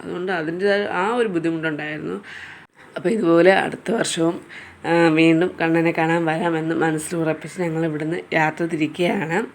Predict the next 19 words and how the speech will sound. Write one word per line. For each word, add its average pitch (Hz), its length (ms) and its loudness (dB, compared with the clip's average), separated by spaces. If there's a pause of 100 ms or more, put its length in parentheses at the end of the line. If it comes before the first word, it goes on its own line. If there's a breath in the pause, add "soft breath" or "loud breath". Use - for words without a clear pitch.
(180)
അപ്പോൾ 185 140 0
ഇന്നത്തെ 170 320 0
വീഡിയോ 170 320 2
ഇത്രയേ 180 480 4
ഉള്ളൂ. 160 300 2 (300 loud breath)
അപ്പോൾ - 140 -4
വീഡിയോ 202 380 8
ഇഷ്ടമായാൽ 170 640 6 (360 loud breath)
ലൈക്ക് 160 320 4
ചെയ്യാനും, 165 540 4 (420 loud breath)
ആ, 170 200 2
ചാനൽ 170 440 2
സബ്സ്ക്രൈബ് 175 560 2
ചെയ്യാനും 185 580 -2
നിങ്ങളുടെ 196 320 6
അഭിപ്രായങ്ങളൊന്ന് 170 760 2
കമന്റ് 165 340 2
ചെയ്യാനും 165 300 4
മറക്കരുത്. 160 720 -2